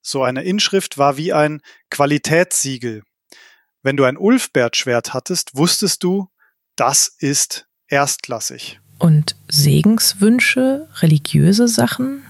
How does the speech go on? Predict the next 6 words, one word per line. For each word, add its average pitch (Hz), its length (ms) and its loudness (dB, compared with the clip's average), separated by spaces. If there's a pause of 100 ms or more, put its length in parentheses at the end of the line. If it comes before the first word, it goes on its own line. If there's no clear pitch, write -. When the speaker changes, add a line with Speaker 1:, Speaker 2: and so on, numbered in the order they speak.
Speaker 1:
Vermutlich 202 560 -2
auch. 165 420 2 (200)
Viele 208 360 -2
Klingen 180 400 0
haben 135 460 0 (100)
Kreuze, 180 760 0